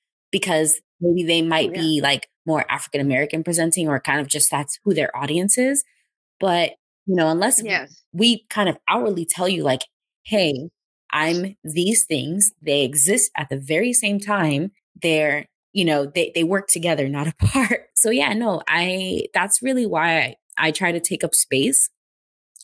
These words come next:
Speaker 1: but also, like, space for other people
Speaker 2: Yes.
Speaker 1: because I need people to know that, like,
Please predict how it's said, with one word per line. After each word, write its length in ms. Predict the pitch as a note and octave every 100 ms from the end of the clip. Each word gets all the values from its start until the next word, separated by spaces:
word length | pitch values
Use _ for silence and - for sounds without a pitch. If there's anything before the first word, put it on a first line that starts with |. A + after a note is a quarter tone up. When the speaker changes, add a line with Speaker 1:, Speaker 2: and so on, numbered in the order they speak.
| -
Speaker 1:
but 100 | F#3+
also, 260 | F3 D#3+ G3
like, 220 | F3+ D#3+ - _
space 180 | F3+ E3+
for 80 | F#3+
other 120 | E3+
people 300 | G3 G#3 F#3+ C4
Speaker 2:
Yes. 20 |
Speaker 1:
because 380 | G#3+ F3+ E3 - _ _ _
I 160 | F#3 G#3
need 200 | G#3+ G#3+
people 260 | F#3+ -
to 140 | - F3
know 140 | F3
that, 140 | D#3 -
like, 260 | C#3+ C#3+